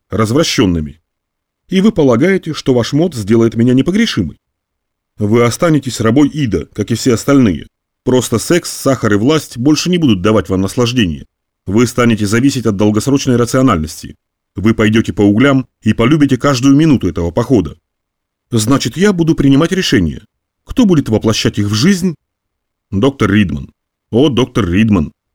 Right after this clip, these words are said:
Джордж печально качает головой от ее наивности. «Мы же государственные служащие». «По большому счету весь процесс автоматизирован», добавляет Тэмми. Малика молчит. Тогда слово опять берет Тэмми.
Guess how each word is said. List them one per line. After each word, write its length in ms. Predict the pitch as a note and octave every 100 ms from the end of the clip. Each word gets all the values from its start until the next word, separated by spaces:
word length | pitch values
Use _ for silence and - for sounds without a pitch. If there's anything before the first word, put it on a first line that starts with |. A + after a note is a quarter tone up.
| -
Джордж 340 | F2 C#3 F3 -
печально 380 | A2 D3+ D#3
качает 340 | B2 A2 B2+ B2
головой 480 | A#2 C3+ A2 D#2+ E2
от 100 | G2+
ее 160 | F#2+
наивности. 600 | F#2 A2+ F2 D#2+ - - _ _ _ _ _ _
«Мы 120 | G#2 A2
же 120 | A2+
государственные 600 | G#2+ A2+ B2 - B2+ B2+
служащие». 600 | - D3 F2+ - D2 A#1+ _ _ _ _ _ _ -
«По 80 | C3
большому 420 | C#3+ - G3 D#3
счету 300 | - E3 C3+
весь 160 | D#3
процесс 320 | - C#3+ D#3 C#3
автоматизирован», 760 | - B2+ C3 C#3 G3 A2 D2 _ _ -
добавляет 560 | F#2 G2+ G#2+ G#2 F2+
Тэмми. 300 | - G2 D2 D2+ _ _ _ _ _ _
Малика 340 | - G2+ F#2+ A2
молчит. 480 | E3+ F#3 - E2 _ _ _ _ _
Тогда 300 | - A#2 D3
слово 340 | G#3 F#3+ G3 A#2+
опять 220 | - D3
берет 320 | A#2+ C3 C#3
Тэмми. 340 | A#2 F#2 D2